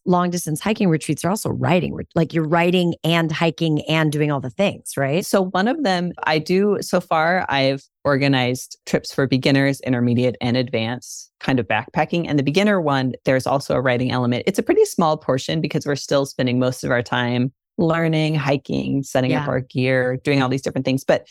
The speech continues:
Speaker 2: we do, like, a ten-minute writing exercise every day. So that's kind of as intensive as the writing gets.
Speaker 1: That might be perfect for a lot of us.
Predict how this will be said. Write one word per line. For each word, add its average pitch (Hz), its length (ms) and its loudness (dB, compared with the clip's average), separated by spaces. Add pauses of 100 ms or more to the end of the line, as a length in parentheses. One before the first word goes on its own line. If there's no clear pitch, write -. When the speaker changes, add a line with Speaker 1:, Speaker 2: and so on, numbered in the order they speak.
(240)
Speaker 2:
we 180 100 4
do, 175 360 4
like, 143 200 2
a 135 80 0
ten-minute 135 480 0
writing 117 260 0
exercise - 480 -6
every - 180 -8
day. - 200 -2
So - 160 0
that's - 380 0 (220)
kind 202 180 2
of 175 80 2
as 147 180 2
intensive 135 560 0
as 113 120 0
the 120 120 -2
writing 117 320 0
gets. - 360 -8 (160)
Speaker 1:
That 262 200 2
might 359 180 2
be 220 100 4
perfect 180 520 0
for 156 120 -6
a 143 40 0
lot 147 200 0
of 151 80 -4
us. 165 120 -2